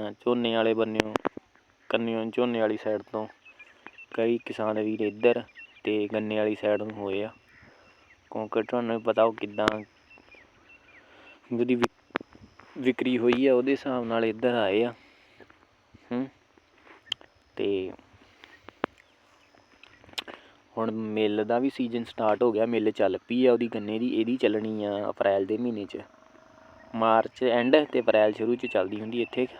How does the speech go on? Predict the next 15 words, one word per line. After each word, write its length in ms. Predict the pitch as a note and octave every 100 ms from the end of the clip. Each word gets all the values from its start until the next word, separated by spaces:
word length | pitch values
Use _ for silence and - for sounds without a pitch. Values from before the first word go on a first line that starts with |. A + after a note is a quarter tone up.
| - - - - - - C6+ C6+ - - - - E4+ - - - - - - - - -
ਤੇ 100 | A#1 B1 B1 B1 - _ - - - - _ _ -
ਇਹ 60 | B2
ਪਟਾਈ 380 | - - B2
ਭਾਵੇਂ 260 | B2 C#3 C3
ਤੁਸੀਂ 200 | C3+ C3+
ਮਸ਼ੀਨ 320 | C3 A#2+ A2
ਨਾਲ 180 | A2 A2
ਕਰਾ 220 | A#2 A2+
ਲਓ, 120 | A#2
ਭਾਵੇਂ 480 | A#2+ B2 A#2 A#2 A#2
ਹਾਲਾਂ 380 | A2+ A2+ A2+ A2
ਨਾਲ 100 | A2
ਪਾਟਾ 400 | A2 A2 - A2+
ਪੱਟ 360 | A2 - A2 -
ਲਓ 140 | B2